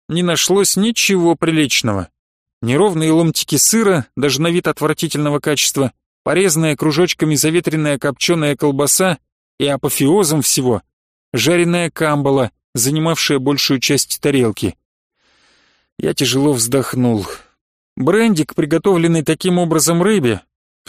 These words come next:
это как украсить корову плюмажем, а заодно нацепить на нее нарядную попону и рыцарское седло.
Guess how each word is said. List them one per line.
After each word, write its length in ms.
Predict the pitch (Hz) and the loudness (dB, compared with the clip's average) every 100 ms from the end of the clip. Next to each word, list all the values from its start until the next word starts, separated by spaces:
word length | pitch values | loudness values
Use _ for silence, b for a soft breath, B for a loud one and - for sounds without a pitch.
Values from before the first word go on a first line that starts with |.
| - | -2
это 200 | 208 - | -2 0
как 220 | 214 202 | -2 0
украсить 440 | 208 202 202 170 | 0 0 0 0
корову 340 | - 185 196 180 | 0 2 2 2
плюмажем, 720 | 190 208 180 139 113 120 98 _ _ | 2 0 0 0 0 0 -2 _ _
а 200 | - 196 | -6 -2
заодно 440 | 180 185 190 170 208 | 0 2 0 0 0
нацепить 500 | 196 - 190 226 - | 0 0 -2 -2 -2
на 100 | 170 | -2
нее 220 | 170 175 | 0 0
нарядную 460 | 156 180 190 185 175 | 0 2 2 0 0
попону 480 | 175 165 220 196 151 | -2 -2 0 2 2
и 100 | 165 | 2
рыцарское 540 | 208 - 165 - 185 | 2 0 0 0 0
седло. 520 | 156 208 160 156 127 | 2 0 2 2 0